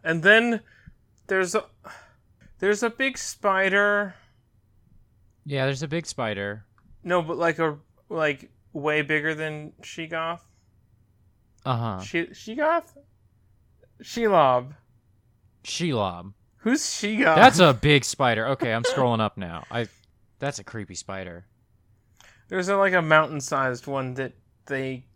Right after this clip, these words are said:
Speaker 1: kind of are on good terms with, but technically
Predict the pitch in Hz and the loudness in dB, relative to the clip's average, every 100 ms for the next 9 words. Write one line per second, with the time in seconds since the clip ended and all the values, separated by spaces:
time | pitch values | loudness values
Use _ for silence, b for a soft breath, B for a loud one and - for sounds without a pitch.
0 | - - 180 196 202 214 220 226 226 226 | -6 2 2 4 4 4 6 6 6 4
1 | 220 247 240 - 247 247 240 254 247 247 | 0 -2 -4 -2 0 0 -2 -4 0 0
2 | 240 _ b b b b - 185 185 175 | -2 _ b b b b 4 6 6 0
3 | - 202 196 208 202 202 202 196 196 | 2 4 4 0 -2 0 -2 -2 -4